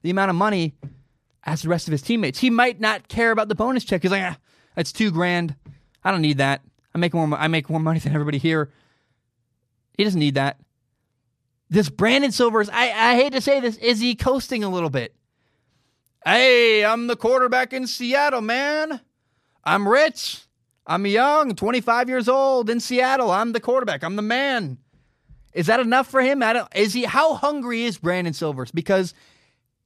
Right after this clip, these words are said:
his progress isn't enough. He's gotta make better progress quickly. Now, I'll give him a pass for week three. Last week, we'll give him a pass.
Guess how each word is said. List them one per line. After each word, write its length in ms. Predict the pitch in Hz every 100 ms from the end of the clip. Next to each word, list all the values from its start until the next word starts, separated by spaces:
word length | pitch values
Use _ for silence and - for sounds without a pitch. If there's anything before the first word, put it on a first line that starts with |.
| _
his 160 | - 160
progress 580 | - - 247 269 220 196
isn't 220 | 180 165
enough. 500 | 123 139 131 - - _ _ _ _ _
He's 420 | _ - 262 226
gotta 220 | 247 233
make 220 | 208 165
better 200 | 170 196
progress 400 | 156 170 156 139
quickly. 380 | - 208 - 110 _ -
Now, 240 | 294 233 - _
I'll 160 | - 277
give 180 | 277 330
him 80 | 311
a 60 |
pass 340 | 240 285 311 -
for 180 | 254 226
week 260 | 190 262
three. 300 | - 277 294
Last 320 | 170 220 269 277
week, 140 | 294
we'll 100 | 226
give 160 | 220 233
him 60 |
a 60 | 226
pass. 380 | 220 226 180